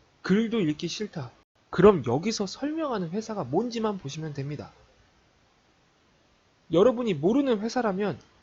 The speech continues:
읽어보는 것도 나쁘지 않겠죠? 여러분이 아는 회사라면 아니까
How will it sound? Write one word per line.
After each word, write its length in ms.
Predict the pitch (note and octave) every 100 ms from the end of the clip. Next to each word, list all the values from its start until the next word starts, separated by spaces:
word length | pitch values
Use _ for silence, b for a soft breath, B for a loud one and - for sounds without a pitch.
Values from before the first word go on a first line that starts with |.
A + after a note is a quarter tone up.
| -
읽어보는 440 | E3+ G#3 A3+ G#3+
것도 180 | D3+ C#3
나쁘지 320 | G#2 - D#3 G#2
않겠죠? 440 | A#2+ D#3+ - B2+ - _ _ _ _ -
여러분이 320 | D3 F#3 F#3+
아는 280 | A#2 F3+ G#3+
회사라면 540 | F#3+ D#3+ C#3 D#3 A2
아니까 500 | - A3 B3+ - G2